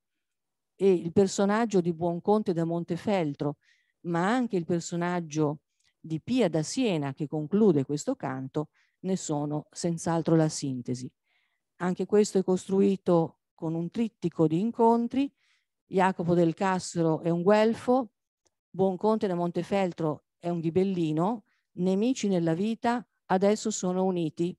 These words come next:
da perdono e pentimento, quindi sono uniti nella pace dell'aldilà. E Pia da Siena lo conclude perché,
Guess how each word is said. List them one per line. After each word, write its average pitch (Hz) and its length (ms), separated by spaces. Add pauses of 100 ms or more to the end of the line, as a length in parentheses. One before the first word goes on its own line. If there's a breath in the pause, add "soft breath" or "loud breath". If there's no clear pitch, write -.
(320)
da 165 240
perdono 202 580
e 185 40
pentimento, 160 960 (380)
quindi 190 340
sono 202 460
uniti 208 400
nella 170 280
pace 165 720
dell'aldilà. 156 680 (880 soft breath)
E 214 120
Pia 233 200
da 226 120
Siena 254 340
lo 190 120
conclude 254 720
perché, 202 640